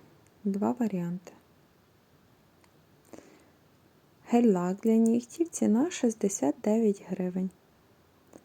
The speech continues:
Ловіт гель, ціна п'ятдесят п'ять гривень.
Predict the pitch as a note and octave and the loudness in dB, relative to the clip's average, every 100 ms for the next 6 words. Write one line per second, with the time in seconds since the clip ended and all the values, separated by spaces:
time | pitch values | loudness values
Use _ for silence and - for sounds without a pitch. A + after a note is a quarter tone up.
0 | _ _ _ _ _ _ _ _ G3 F3+ | _ _ _ _ _ _ _ _ 0 2
1 | F#3 A3 C4+ - C#4 D4+ F#4 F4+ - A#3+ | 2 2 -2 -2 2 4 4 0 0 2
2 | C#4+ E4 B3 G3+ G3+ - C4+ - - A3 | 2 0 -2 2 0 0 -4 -4 -2 0
3 | A3 G#3+ G#3+ A3 A3 A3+ | 0 -4 -2 0 2 0